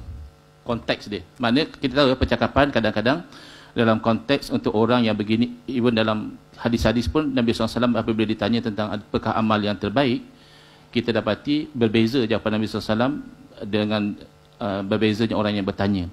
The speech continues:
So, kita tahu di situ mungkin ada konteks, ya, orang yang bertanya begitu, maka sesuai begini jawapan dia. Ataupun dalam konteks bergurau, ataupun dalam konteks menasihati dan sebagainya. Adakah Saman Ali tahu, uh, secara spesifik konteks setiap catatan itu?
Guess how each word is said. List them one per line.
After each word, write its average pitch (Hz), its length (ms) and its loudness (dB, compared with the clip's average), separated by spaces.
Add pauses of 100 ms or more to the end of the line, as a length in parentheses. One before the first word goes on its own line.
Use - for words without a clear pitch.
(160)
So, - 160 -2
kita 110 180 0
tahu 113 220 2
di 101 80 -2
situ - 80 -2
mungkin 113 240 0
ada 104 160 -4
konteks, 104 560 0
ya, 135 80 2
orang 107 180 2
yang 101 60 0
bertanya 101 260 0
begitu, 101 320 -4
maka 107 220 -2
sesuai 98 320 0
begini 101 240 0
jawapan 95 340 -2
dia. 92 200 -4 (640)
Ataupun 104 480 2
dalam 101 240 4
konteks 98 400 -4 (160)
bergurau, 101 720 2
ataupun 104 320 -2
dalam 98 240 0
konteks 98 640 -2
menasihati 101 800 -2
dan 101 160 0
sebagainya. 92 560 -4
Adakah 117 240 -2
Saman 110 240 -2
Ali 107 320 -4
tahu, 131 400 -2 (560)
uh, 98 240 0
secara 104 400 0
spesifik - 560 -2
konteks - 560 -2 (160)
setiap - 400 -2
catatan 101 400 -4
itu? - 160 -12